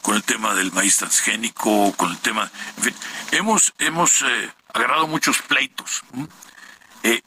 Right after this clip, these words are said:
que no eran necesarios, que eran completamente, este, innecesarios, pero, o, o, o, o eran contrarios a la letra y al espíritu del temec.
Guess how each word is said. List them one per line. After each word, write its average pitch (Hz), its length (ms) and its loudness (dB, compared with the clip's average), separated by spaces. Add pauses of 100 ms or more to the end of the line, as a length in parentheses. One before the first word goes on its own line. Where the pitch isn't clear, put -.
(140)
que 135 340 0
no 151 180 2
eran 175 220 2
necesarios, - 800 0 (180)
que 98 160 0
eran 117 320 0 (280)
completamente, 110 1000 0 (480)
este, 98 520 2
innecesarios, 113 760 2
pero, 117 320 -2
o, - 120 -8 (240)
o, 240 360 4 (800)
o, 120 280 0 (160)
o 190 180 2 (420)
eran - 200 0 (380)
contrarios 120 800 0 (280)
a 110 100 -4
la 101 100 0
letra 110 580 -2
y 104 80 0
al 92 100 0
espíritu 98 640 -2 (760)
del 131 200 0
temec. 185 340 0